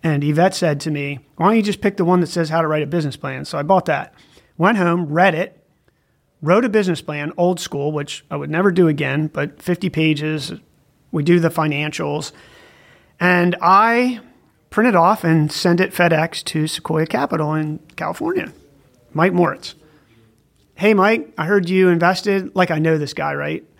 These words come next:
"And, uh, I think you'd be interested." Well,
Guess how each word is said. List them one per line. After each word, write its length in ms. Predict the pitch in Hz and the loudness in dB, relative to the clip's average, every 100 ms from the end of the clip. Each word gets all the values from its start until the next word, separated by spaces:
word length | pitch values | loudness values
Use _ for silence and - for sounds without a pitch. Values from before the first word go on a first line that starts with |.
| _ _ _ | _ _ _
"And, 560 | 180 165 165 160 151 - _ _ _ _ | -2 2 2 2 -2 -6 _ _ _ _
uh, 140 | - 87 | -8 -6
I 80 | 165 | -4
think 220 | 190 175 | -2 -2
you'd 100 | 165 | -2
be 160 | 151 147 | -4 -4
interested." 460 | 147 - - 175 | -6 -12 -12 -10
Well, 360 | 165 160 156 | -4 -2 -2